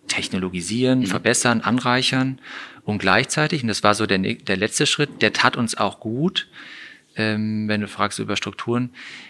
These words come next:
Speaker 1: wir haben angefangen, in einem Ökosystem für uns selbst zu denken. Das war für uns total neu. Wir waren früher immer Closed Shop und haben uns auf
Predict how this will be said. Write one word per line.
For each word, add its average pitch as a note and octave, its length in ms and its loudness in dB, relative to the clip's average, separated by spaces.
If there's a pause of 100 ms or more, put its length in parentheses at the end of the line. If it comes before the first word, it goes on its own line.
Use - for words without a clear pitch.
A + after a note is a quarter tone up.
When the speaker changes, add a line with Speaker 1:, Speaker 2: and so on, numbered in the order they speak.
(100)
Speaker 1:
wir F#2+ 180 4
haben A#2+ 260 4
angefangen, A2+ 760 0
in G#2 200 -4
einem A2 200 0
Ökosystem G2+ 640 -2
für G2+ 140 -2
uns G2 100 -2
selbst F#2+ 240 2
zu - 80 -4
denken. E2+ 240 -4
Das - 160 -4
war A2 140 4
für A2+ 120 -4
uns G#2 180 -4
total F#2+ 360 0
neu. A2+ 360 2 (140)
Wir G#2 140 0
waren G2 160 2
früher A#2 280 2
immer G#2 180 2
Closed - 340 -2
Shop - 240 0
und G#2 140 0
haben F#2+ 100 2
uns G2 160 -2
auf - 300 -4